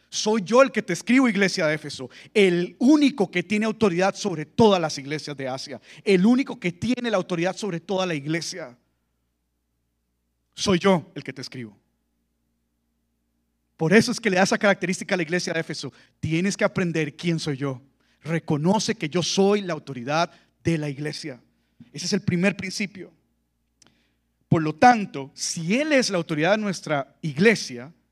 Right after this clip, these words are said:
de la que somos parte, Él siempre debe ser el centro de nuestra interpretación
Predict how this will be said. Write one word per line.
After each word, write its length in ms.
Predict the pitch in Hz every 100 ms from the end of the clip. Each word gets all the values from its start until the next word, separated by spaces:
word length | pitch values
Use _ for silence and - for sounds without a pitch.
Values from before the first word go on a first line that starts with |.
| _ -
de 80 |
la 80 | 127
que 120 | -
somos 320 | 143 226 262 -
parte, 460 | 160 - - 180 _ _ _ _ _ _ _ _ _
Él 220 | 196 214
siempre 520 | - 220 226 214 214
debe 220 | 190 196 196
ser 160 | 202
el 160 | 190 170
centro 560 | - 226 233 254 247
de 60 | 226
nuestra 280 | 202 190 180
interpretación 1000 | 156 156 - 147 135 - 185 208 226